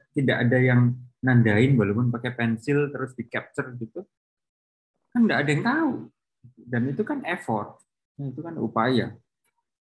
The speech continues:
Emang dikira narik garis gitu saja, itu nggak ada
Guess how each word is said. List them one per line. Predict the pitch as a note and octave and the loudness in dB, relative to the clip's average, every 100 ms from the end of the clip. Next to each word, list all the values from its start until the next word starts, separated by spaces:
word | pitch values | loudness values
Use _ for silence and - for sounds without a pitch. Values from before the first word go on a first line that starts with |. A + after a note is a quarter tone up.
| _ | _
Emang | A#2+ F#3 C#3+ | -4 -2 -2
dikira | G#2 A#2+ F3+ F3 - _ _ _ _ _ _ _ _ _ _ _ _ B2 | -2 -2 -2 -4 -8 _ _ _ _ _ _ _ _ _ _ _ _ 0
narik | A2+ B2 - | 0 0 -2
garis | G2+ G2 B2+ - - | -6 -4 -4 -4 -8
gitu | A#2+ A#2+ | -8 -8
saja, | A#2+ G#2+ - G#3 G#3+ _ | -8 -8 -8 -10 -10 _
itu | - C#3+ G#3 | -16 -12 -8
nggak | C#3+ - | -6 -6
ada | G#2 | -6